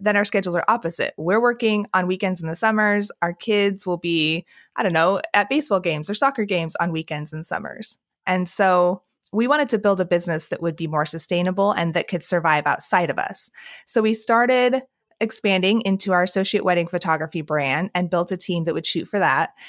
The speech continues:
But at the same time, a friend came to us and was like, "Hey, I'm selling my commercial business. Do you want it?" And we were like, "Huh, that wasn't part of the plan, but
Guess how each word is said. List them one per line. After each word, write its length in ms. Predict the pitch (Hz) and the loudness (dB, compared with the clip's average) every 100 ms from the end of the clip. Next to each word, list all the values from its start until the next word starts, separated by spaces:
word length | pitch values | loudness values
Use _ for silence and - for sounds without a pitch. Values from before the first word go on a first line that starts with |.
| - - | -14 -2
But 100 | 208 | 0
at 80 | |
the 100 | 208 | 0
same 280 | 220 220 185 | 0 0 -2
time, 440 | 208 359 247 185 185 | 0 2 2 2 0
a 100 | 208 | -2
friend 260 | 240 269 294 | 0 0 0
came 200 | 247 170 | -2 0
to 80 | 107 | 2
us 320 | 156 196 220 | 2 0 -2
and 100 | 185 | -4
was 160 | 175 | -2
like, 160 | 180 170 | -2 -2
"Hey, 500 | - 370 247 165 202 _ | 0 2 2 2 -2 _
I'm 160 | - 359 | -2 -2
selling 280 | 381 226 190 | 0 0 2
my 120 | 185 | 0
commercial 380 | 190 269 320 226 | 0 -2 0 0
business. 420 | 175 160 151 170 | -2 -4 -6 -8
Do 140 | 170 165 | -4 -2
you 140 | 175 | 2
want 220 | 233 294 | 2 2
it?" 140 | 156 - _ _ _ _ _ | 0 -2 _ _ _ _ _
And 120 | - | -6
we 80 | 170 | -2
were 100 | 185 | 0
like, 240 | 185 170 - | 0 0 -2
"Huh, 300 | 349 285 170 - _ _ _ - | 0 0 0 -8 _ _ _ -2
that 180 | 285 | 0
wasn't 280 | 226 214 160 | 0 -2 -2
part 120 | 170 156 | 0 -2
of 40 | |
the 80 | 156 | -2
plan, 400 | 160 127 143 - - | -4 -4 -6 -10 -4
but 540 | 339 453 185 170 175 | 2 4 4 2 0